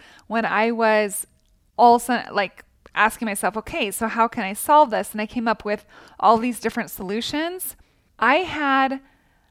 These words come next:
like, five swimming instructors reach out to me in the same day. So leading up to that, it was zero, right? No one was reaching out to me. Nothing was happening. But once I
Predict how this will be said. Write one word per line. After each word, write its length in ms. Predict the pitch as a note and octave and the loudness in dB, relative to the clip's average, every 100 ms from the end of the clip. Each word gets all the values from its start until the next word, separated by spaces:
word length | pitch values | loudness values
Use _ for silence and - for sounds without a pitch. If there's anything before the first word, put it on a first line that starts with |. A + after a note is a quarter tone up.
| - | -8
like, 220 | G#3 A3 | -8 -6
five 640 | - - D4 C#4+ D4+ D4+ C4+ - | -10 -4 0 2 0 -2 -6 -8
swimming 440 | - - C4 B3+ A#3+ | -10 -6 -4 -2 -4
instructors 600 | G#3 - G#3 - G3+ F#3 | -6 -4 -4 -2 -6 -6
reach 220 | G3+ - | -8 -6
out 260 | - A3 - | 0 0 -2
to 100 | G#3 | -10
me 320 | F#3 E3 C3+ _ _ _ - | -12 -14 -16 _ _ _ -10
in 200 | G#3+ G#3+ | -6 -6
the 100 | G#3 | -6
same 640 | - - A#3+ A3+ G#3+ G#3+ - F3+ | -8 -4 -4 -4 -6 -8 -12 -14
day. 580 | D#3 F#3 D3+ B2+ - _ _ _ _ - - | -6 -6 -6 -14 -20 _ _ _ _ -20 -12
So 400 | - A3+ G3+ - _ _ _ _ _ _ - | 0 2 0 -4 _ _ _ _ _ _ -6
leading 340 | A3 B3+ A#3 | -2 0 2
up 120 | D#4+ | 0
to 100 | - | 0
that, 180 | F#3+ D3 | -2 -2
it 100 | F#3 | -4
was 120 | G#3 | -8
zero, 420 | G3 B3+ A3+ F#2 | -4 -2 0 -2
right? 220 | - F#3+ F#3+ | -4 -6 -2
No 200 | A3 A#3 | -2 0
one 160 | B3 | -2
was 160 | B3+ A3 | -4 -6
reaching 300 | A3 - G#3+ | -8 -8 -6
out 180 | G3 - | -6 -6
to 100 | G3+ | -12
me. 160 | F3 | -12
Nothing 440 | F3 G3+ B3 B3 A#3 | -2 0 0 -4 -4
was 160 | A#3 | -6
happening. 580 | A3+ F3 - F#3 E3+ F3 - - - | -4 -4 -4 -12 -12 -16 -20 -20 -6
But 120 | G#3+ | -2
once 260 | A#3 B3 - | 0 0 -2
I 340 | G#3 A3+ A#3+ | -4 -2 -4